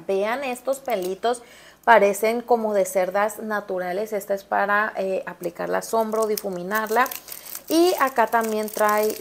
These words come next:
dos chiquitas y esta más grandecita. Están hermosas. Me encantaron.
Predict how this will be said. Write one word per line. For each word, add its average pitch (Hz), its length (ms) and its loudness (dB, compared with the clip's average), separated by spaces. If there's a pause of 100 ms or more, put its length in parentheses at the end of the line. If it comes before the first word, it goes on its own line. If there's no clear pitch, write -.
dos 208 200 -2
chiquitas 247 800 -2
y 233 180 0
esta 190 280 0
más 190 240 -4
grandecita. 190 880 -4
Están 247 520 -4
hermosas. 254 1080 2 (560)
Me 262 400 2 (100)
encantaron. 220 720 -2